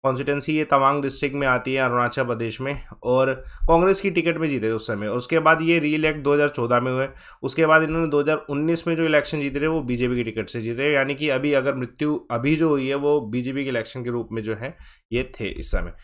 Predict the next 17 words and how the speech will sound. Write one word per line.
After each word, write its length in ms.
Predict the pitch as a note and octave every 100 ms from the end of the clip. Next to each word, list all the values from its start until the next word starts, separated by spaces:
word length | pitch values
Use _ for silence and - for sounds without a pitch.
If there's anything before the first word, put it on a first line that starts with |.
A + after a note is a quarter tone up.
| - - -
उसके 200 | B2+ E3+
अलावा 640 | F3 E3 E3 F#3 F#3 - C3+
जो 180 | D3+ C#3
है 400 | D3 E3 D#3 -
ड्राई, 280 | G2+ B2+ D3+
अ, 300 | - D3 C#3
जो 200 | C3+ D#3+
डर्टीएस्ट 560 | C#3+ D3 F3+ F#3 -
मैन 320 | E3 D#3 D#3+ E3
माने 240 | D3 D#3
जाते 240 | D3+ D3
हैं 120 | D#3+ D#3+
पूरी 180 | D3+
दुनिया 300 | C3+ C3 B2+
में, 160 | B2 B2 -
अमाउ 340 | C3 C#3+ E3
हाजी, 400 | D#3 B2 A2 G#2